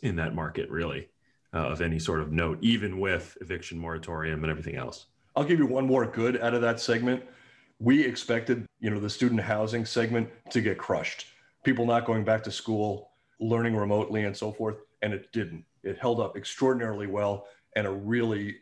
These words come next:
Speaker 2: positive story for one that we thought, uh, might be a disaster last year.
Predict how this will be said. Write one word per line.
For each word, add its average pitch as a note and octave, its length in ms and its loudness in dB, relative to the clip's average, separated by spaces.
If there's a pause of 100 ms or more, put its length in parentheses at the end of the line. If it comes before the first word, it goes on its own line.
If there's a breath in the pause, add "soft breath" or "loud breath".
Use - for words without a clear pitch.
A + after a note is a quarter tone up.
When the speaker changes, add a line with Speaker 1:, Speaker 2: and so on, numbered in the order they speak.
Speaker 2:
positive G#2+ 500 0
story G#2 380 -4
for G2+ 140 -4
one G2 280 0
that F#2+ 160 0
we A#2 140 4
thought, G#2+ 420 -2 (480 soft breath)
uh, F#2+ 200 -2
might G#2+ 200 0
be G2+ 80 -4
a F2+ 40 -4
disaster F#2+ 640 -4
last F2 300 -6
year. E2+ 280 -6